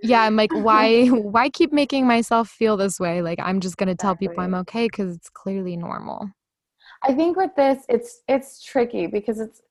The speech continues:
Speaker 2: it's different for every scenario. I think,
Speaker 1: Mm-hmm.
Speaker 2: um, I love that you bring it up, though, because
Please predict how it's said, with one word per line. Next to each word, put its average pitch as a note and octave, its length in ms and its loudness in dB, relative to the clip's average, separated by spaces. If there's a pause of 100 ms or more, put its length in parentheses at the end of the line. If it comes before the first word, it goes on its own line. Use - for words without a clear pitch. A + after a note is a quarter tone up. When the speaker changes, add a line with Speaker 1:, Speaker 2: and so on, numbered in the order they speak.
(180)
Speaker 2:
it's - 280 -4
different C4 440 -4
for B3 100 0
every G#3+ 340 0
scenario. F3+ 840 -6
I F#3+ 100 -4
think, A#3+ 340 -4
Speaker 1:
Mm-hmm. G3 360 0 (500)
Speaker 2:
um, G3 540 0 (260)
I G#3+ 120 6
love B3 260 2
that C4+ 120 -4
you B3+ 100 -4
bring A3+ 240 -2
it G#3+ 80 -4
up, G#3+ 220 -2
though, F#3 140 -2
because G3 320 -4